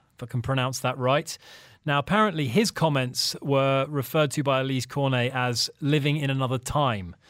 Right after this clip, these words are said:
because he had come out and said that Serena Williams, in an interview with Tennis Magazine, needed to respect the game. Now, this is a,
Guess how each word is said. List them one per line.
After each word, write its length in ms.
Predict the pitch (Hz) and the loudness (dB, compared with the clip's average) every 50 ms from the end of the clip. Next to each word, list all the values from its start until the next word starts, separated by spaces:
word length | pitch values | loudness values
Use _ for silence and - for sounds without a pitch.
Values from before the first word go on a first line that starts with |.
| - - - _ _ _ _ _ | -20 -20 -20 _ _ _ _ _
because 300 | 135 120 - 127 113 - | -10 -4 -2 -2 -2 0
he 160 | - 180 190 | 0 2 2
had 140 | 185 - - | 2 2 0
come 200 | - 151 147 143 | -2 0 0 2
out 260 | 131 123 120 127 - | 0 0 0 -2 -2
and 160 | - 127 123 | -4 -2 -2
said 480 | - - - 170 143 113 110 117 113 143 - | 0 2 2 2 2 2 0 -4 -8 -10 -8
that 160 | 139 135 131 | -8 -6 -4
Serena 380 | - - 147 143 151 170 175 165 | -4 -2 0 0 2 2 2 2
Williams, 640 | 143 147 151 143 131 120 110 110 123 135 - - - | 2 2 2 2 2 0 0 0 0 0 -2 -2 -4
in 120 | - 131 123 | -2 -2 0
an 100 | 127 139 | 2 2
interview 340 | 160 156 - 139 135 135 | 2 0 0 -2 -2 0
with 140 | 123 120 117 | -2 -2 -4
Tennis 320 | - - 151 143 135 - - | -2 -2 -2 -2 -2 -2 -2
Magazine, 600 | 127 120 117 120 113 110 120 117 117 120 120 113 - - - - _ _ | -2 -2 -2 -2 -2 -2 -2 0 0 0 0 -2 -4 -12 -20 -20 _ _
needed 300 | 139 143 160 170 165 156 | 0 0 2 2 0 0
to 100 | - 180 | 0 -2
respect 540 | 160 160 135 - - - - 170 165 - - | 0 0 0 -2 -2 0 -2 -2 -2 -2 -8
the 80 | 151 143 | -8 -4
game. 420 | 120 165 170 165 143 110 87 85 - _ _ _ _ _ _ _ _ _ _ _ _ _ _ _ _ | -2 0 0 0 -2 -4 -8 -14 -20 _ _ _ _ _ _ _ _ _ _ _ _ _ _ _ _
Now, 80 | 123 | -6
this 220 | 135 196 190 - - | -4 -4 -2 0 0
is 180 | 185 143 120 | 0 2 2
a, 380 | 151 143 127 123 117 104 - | 2 2 2 -2 -4 -6 -8